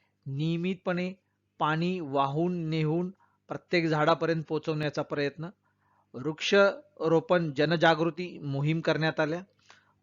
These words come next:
पारसिक हिल्स वरून प्लास्टिक कचरा नियमित गोळा करणे, बीजसंकलन व वृक्ष बँक बनवणे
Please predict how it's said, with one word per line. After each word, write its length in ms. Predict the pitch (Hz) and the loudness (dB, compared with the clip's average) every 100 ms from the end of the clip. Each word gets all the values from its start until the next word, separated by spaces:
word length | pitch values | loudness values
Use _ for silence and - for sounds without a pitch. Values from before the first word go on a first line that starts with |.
| - | 2
पारसिक 420 | 156 170 220 226 | 4 4 0 -4
हिल्स 440 | - 190 196 190 - _ _ - | -2 -2 -2 -6 -14 _ _ -2
वरून 280 | 175 165 143 | 0 0 -2
प्लास्टिक 600 | - 151 151 - 208 - | 0 0 0 -2 -6 -2
कचरा 420 | - 165 185 185 196 247 | 0 2 6 6 6 0
नियमित 440 | 147 156 170 190 160 | -6 -2 0 -2 0
गोळा 240 | 151 156 165 | 2 4 4
करणे, 400 | 180 170 170 202 _ _ _ _ _ _ 123 | 2 0 -2 -6 _ _ _ _ _ _ -6
बीजसंकलन 840 | 165 156 202 208 196 208 196 208 190 | -2 2 2 2 0 4 4 4 0
व 280 | 147 147 135 | -2 -2 -2
वृक्ष 380 | 127 147 - - 190 | -4 -6 -4 0 2
बँक 320 | 165 180 175 | 2 0 0
बनवणे 520 | 165 170 170 170 180 | 0 0 2 -2 -4